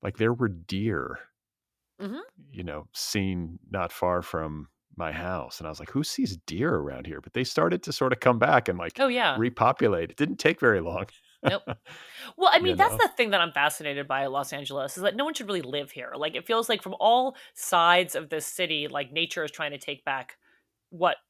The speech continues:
Speaker 2: take it back. Like, the ocean is encroaching and the desert's, like, getting hotter. And, like, you know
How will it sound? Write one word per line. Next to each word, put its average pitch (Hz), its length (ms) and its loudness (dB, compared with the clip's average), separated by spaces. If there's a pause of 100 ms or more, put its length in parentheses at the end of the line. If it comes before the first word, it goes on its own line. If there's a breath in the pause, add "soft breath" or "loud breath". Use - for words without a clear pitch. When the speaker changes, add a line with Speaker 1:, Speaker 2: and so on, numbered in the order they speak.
(200)
Speaker 2:
take 180 200 -2
it 151 120 -4
back. 135 320 0
Like, 156 260 -6 (260 loud breath)
the 185 180 0
ocean 247 340 2
is 165 120 -6
encroaching 156 500 -6
and 180 100 -6
the 214 60 -2
desert's, 247 580 2
like, 151 160 -4
getting 151 220 -2
hotter. 147 460 2
And, 165 220 -2
like, 175 260 -2 (440 soft breath)
you 233 120 -2
know 214 420 2